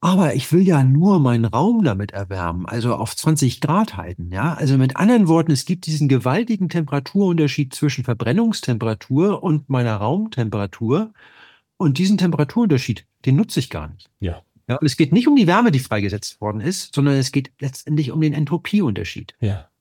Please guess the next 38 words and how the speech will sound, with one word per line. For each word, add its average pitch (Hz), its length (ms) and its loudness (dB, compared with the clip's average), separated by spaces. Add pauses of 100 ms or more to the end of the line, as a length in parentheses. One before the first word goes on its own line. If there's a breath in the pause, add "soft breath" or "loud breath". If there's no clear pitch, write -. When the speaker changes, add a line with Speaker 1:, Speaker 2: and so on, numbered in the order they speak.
Speaker 1:
der 120 300 -2
gegenwärtig 151 600 2
einfach 135 320 -2
nur 147 140 2
verschwendet 135 560 -2
wird. - 220 -14 (1120)
Ja, 127 380 -10
und 151 100 -4
Speaker 2:
Und 123 80 4
Speaker 1:
das 110 80 2
Speaker 2:
das 127 100 2
Speaker 1:
ist 131 60 -2
Speaker 2:
heißt, 135 200 2
Speaker 1:
letzt- - 180 -12
Speaker 2:
deshalb 113 360 -2
weg 123 160 -4
von 123 100 -2
der 117 100 -2
Verbrennung, 110 400 -4
oder? 101 260 -4 (680)
Speaker 1:
Das 143 200 2
heißt, 180 360 0
weg 143 180 0
von 170 120 2
der 175 100 2
Verbrennung, 175 580 2
Speaker 2:
Mhm. - 80 -6
Speaker 1:
hin 175 160 4
zum 208 180 0
Strom. 175 400 0 (240)
Ja, 123 200 2
Speaker 2:
Mhm. 135 60 -2
Speaker 1:
Strom 151 380 0
ist 180 180 0
wesentlich 175 380 4
effizienter 190 540 2
und 123 80 0
das 127 220 -4